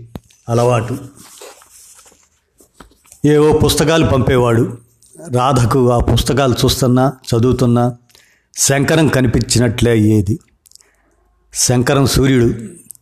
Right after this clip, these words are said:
తానొక పద్మం. శంకరం చంద్రుడు, తానొక కలువ అనుకునేది రాధ. శంకరం ఒక పెద్ద గ్రహం,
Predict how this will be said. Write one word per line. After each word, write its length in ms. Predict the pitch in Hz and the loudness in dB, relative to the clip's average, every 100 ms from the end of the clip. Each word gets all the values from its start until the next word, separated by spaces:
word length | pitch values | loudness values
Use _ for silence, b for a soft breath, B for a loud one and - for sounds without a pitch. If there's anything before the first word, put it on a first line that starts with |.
| - | -4
తానొక 300 | 110 113 110 | -2 0 -2
పద్మం. 480 | - 101 98 117 - b b b b b b b | -4 -4 -2 -2 -4 b b b b b b b
శంకరం 540 | - - 139 147 151 139 | -4 -2 0 0 2 2
చంద్రుడు, 540 | - 123 139 123 117 - - _ _ _ _ _ | 2 2 2 2 0 -4 -16 _ _ _ _ _
తానొక 360 | 117 117 113 117 | -2 0 -2 -2
కలువ 560 | - 107 117 110 - - _ - | -2 0 2 0 -4 -16 _ -4
అనుకునేది 500 | 113 110 110 113 117 | -4 0 0 2 2
రాధ. 540 | 101 104 110 117 110 120 _ - b b b b b | 0 0 -2 -2 -4 -8 _ -20 b b b b b
శంకరం 720 | - 139 135 165 160 143 156 - 147 | -4 -2 0 0 0 2 0 0 -2
ఒక 220 | 107 - | -2 -2
పెద్ద 220 | 120 120 131 - - 98 | -2 -2 -2 -4 -6 -2
గ్రహం, 440 | 127 113 135 113 | 0 0 -2 -4